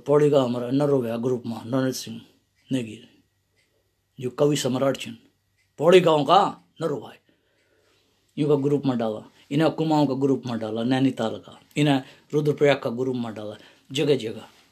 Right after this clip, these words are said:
और बेटो, एक चीज़ याद रख कि यह वीडियो जब वायरल होली, इफेक्ट पढ़ लो। कई लोगों ने तो बताया ली कि हमारा नौ ना, नौ नी घर में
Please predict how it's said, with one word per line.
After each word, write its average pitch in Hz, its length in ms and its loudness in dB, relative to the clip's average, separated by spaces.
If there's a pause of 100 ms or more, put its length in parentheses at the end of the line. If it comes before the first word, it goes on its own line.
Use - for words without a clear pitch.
(1900)
और 143 120 2
बेटो, 185 420 4 (680)
एक 170 200 2
चीज़ 160 180 -4
याद 143 200 2
रख 202 160 -12 (1200)
कि 143 60 -6
यह 156 180 2
वीडियो 160 440 0
जब 151 200 2
वायरल 156 320 6
होली, 135 240 0 (400)
इफेक्ट - 340 -6
पढ़ 127 200 -6
लो। 117 220 -8 (480)
कई 156 140 0
लोगों 214 300 8
ने 202 200 0
तो 160 100 0
बताया 143 340 0
ली 151 200 -4 (560)
कि 151 100 -2
हमारा 139 340 2
नौ 175 260 2
ना, 156 140 0 (400)
नौ 170 180 2
नी 156 140 -2 (400)
घर 131 280 0
में 147 180 0